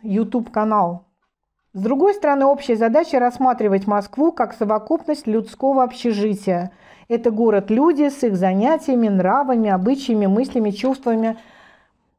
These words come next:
с устройством, уставах их городского быта, управления во всех его видах и потребностях. Но это примерно то, что уже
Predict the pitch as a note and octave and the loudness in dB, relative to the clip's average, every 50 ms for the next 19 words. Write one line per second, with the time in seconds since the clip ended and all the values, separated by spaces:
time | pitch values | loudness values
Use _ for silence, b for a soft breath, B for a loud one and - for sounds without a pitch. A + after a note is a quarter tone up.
0 | _ _ _ - - A#3 A3 A#3 - B3 C#4 D4+ D#4 D4+ C#4+ B3+ A3+ A3 A3 G#3 | _ _ _ -6 -4 -4 -4 -2 0 0 2 2 2 0 0 0 2 2 0 -2
1 | G3+ - C4+ C4+ C4+ C4+ B3 A#3 A#3+ - - C4 C4 C4 G3+ G3 G#3+ G#3+ G#3 G#3 | 0 0 0 2 2 2 0 -2 -4 -6 -4 -2 0 0 2 2 2 0 0 -2
2 | - - G#3+ F#3+ G3 F#3 F#3 B3+ D4+ C#4 C4+ B3 A3 G3 G3+ G3+ G3+ G3+ A3 C#4 | -2 -2 0 0 0 2 2 0 0 2 2 0 0 2 0 0 0 0 0 0
3 | D#4 D4+ C#4+ B3+ G3+ G3+ G3 G3 - B3+ A3+ A3+ - G#3 G3+ F3+ F3+ F3 F3+ G#3+ | 0 0 0 0 0 0 -2 -2 -2 -4 -4 -2 -2 -2 -2 0 0 0 0 0
4 | C#4 C4+ C#4+ C4 - A#3 A#3 A#3 A3+ A3+ A3+ G#3+ G3 F3+ F3+ F3+ F#3+ - G3+ G3 | 0 0 0 -2 -2 -4 -2 -2 -2 -2 0 0 0 0 -2 -4 -6 -8 -10 -6
5 | - C4 E4 F4 - C4+ C4 B3+ B3 B3 B3+ A#3+ A3 A3 G#3 G3+ G#3+ D#4+ E4 - | -4 -2 -2 -2 -4 -4 -2 0 0 0 0 0 -2 -2 -4 -4 -4 -4 -4 -6
6 | - A#3+ A3+ G#3+ G3 G#3 A#3 B3+ C#4 C#4 | -6 -6 -4 -4 -2 0 0 0 0 -4